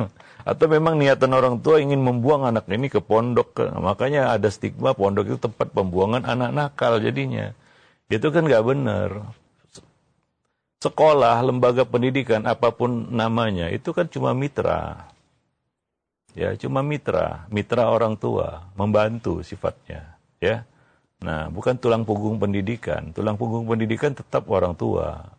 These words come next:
ya, dan pusatnya adalah rumah. Semuanya harus berangkat dari situ,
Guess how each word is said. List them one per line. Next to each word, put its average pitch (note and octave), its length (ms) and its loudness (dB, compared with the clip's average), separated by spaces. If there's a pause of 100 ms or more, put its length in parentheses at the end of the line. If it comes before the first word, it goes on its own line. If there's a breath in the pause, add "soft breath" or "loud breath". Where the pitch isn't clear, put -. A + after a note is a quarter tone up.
(140)
ya, G2 240 -2
dan G2+ 240 0
pusatnya A2+ 560 -2
adalah G2 240 -2
rumah. G#2 560 -4 (720)
Semuanya B2+ 400 2
harus A2+ 160 -2
berangkat G2+ 400 0
dari F#2+ 240 0
situ, E2 560 -8